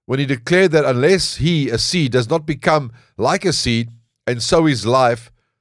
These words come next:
and unless the seed does not die, the seed will simply remain a seed. But if the seed of his life is sown, given, it'll produce much fruit. What Jesus was ultimately saying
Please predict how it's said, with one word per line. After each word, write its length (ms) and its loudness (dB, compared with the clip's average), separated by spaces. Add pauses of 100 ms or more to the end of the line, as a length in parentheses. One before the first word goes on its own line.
(260)
and 80 -2
unless 320 2
the 80 -4
seed 300 0
does 160 0
not 240 -2
die, 460 2 (520)
the 60 -8
seed 240 -2
will 100 4
simply 320 -2
remain 360 0
a 60 -2
seed. 440 -2 (280)
But 120 -2
if 100 -2
the 140 -2
seed 420 0 (400)
of 140 -2
his 160 -2
life 360 2
is 80 -4
sown, 520 0 (160)
given, 480 -2
it'll 160 -2
produce 500 -4
much 240 -2
fruit. 420 0 (840)
What 160 -4
Jesus 200 -2
was 160 2
ultimately 520 0
saying 500 0